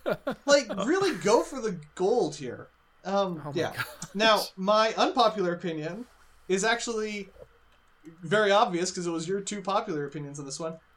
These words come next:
Speaker 1: I think Donald Glover's performance as Lando edges onto character a bit for me.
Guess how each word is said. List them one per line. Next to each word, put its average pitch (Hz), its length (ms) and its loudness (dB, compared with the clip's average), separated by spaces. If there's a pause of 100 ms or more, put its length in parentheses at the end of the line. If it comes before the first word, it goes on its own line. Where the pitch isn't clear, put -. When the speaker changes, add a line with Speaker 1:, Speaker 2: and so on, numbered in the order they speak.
(120)
Speaker 1:
I 185 220 2
think 214 360 -4
Donald 180 300 -2
Glover's 180 380 -2
performance 180 520 -6
as 160 80 -12
Lando 165 420 -4 (100)
edges 147 400 -6
onto 131 520 -8
character 107 500 -14
a 110 40 -14
bit 117 180 -16
for - 160 -20
me. 104 180 -18